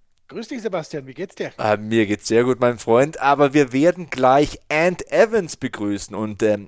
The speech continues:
Speaker 2: er ist zum Beispiel der ehemalige P-R-Chef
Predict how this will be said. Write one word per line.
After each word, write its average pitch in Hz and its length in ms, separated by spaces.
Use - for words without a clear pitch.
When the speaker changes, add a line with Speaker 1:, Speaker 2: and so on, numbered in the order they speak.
Speaker 2:
er 127 140
ist 143 100
zum 135 160
Beispiel 180 800
der 123 260
ehemalige 151 760
P-R-Chef 143 960